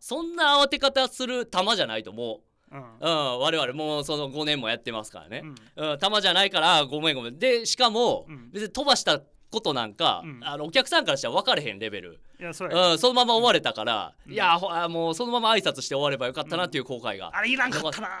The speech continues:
Speaker 1: おい、ちっちゃいな。
Speaker 2: 影響受けすぎ、いらんかったな。
Speaker 1: ちっちゃいな。
Speaker 2: 何がやねん。
Speaker 1: いや、ハプニングに対して対応したのに、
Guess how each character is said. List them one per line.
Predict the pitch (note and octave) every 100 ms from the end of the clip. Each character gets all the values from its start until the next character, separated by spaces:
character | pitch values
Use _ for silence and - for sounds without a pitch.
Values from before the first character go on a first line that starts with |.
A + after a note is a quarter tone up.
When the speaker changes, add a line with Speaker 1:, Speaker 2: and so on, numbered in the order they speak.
| - D#3+ -
Speaker 1:
お | D#3+ D3
い、 | C#3+
ち | -
っ | -
ち | - C4
ゃ |
い | B3+
な。 | C4 C4
Speaker 2:
影 | A#3+ B3+
響 | - C4 B3
受 | C4
け | A#3+
す | A3
ぎ、 | A3+ A3
い | C4+
ら | C4+
ん |
か | -
っ | A#3
た | -
な。 | G3
Speaker 1:
ち | F3+
っ | F3
ち | - G#3+
ゃ |
い | D#3
な。 | C#3+ C3+ A#2 C#3
Speaker 2:
何 | C3 C#3+
が | E3+
や | G#3
ね | E4 B3
ん。 | -
Speaker 1:
い |
や、 | C4
ハ | G#3+ D#4+
プ | D#4+ C#4
ニ | G#3+
ン | E3
グ | D3+
に | C#3
対 | F#3+ E3+
し |
て | C#3
対 | C3 G#3 G#3+
応 | G#3+ A3
し | -
た | G#3
の | D#3
に、 | B2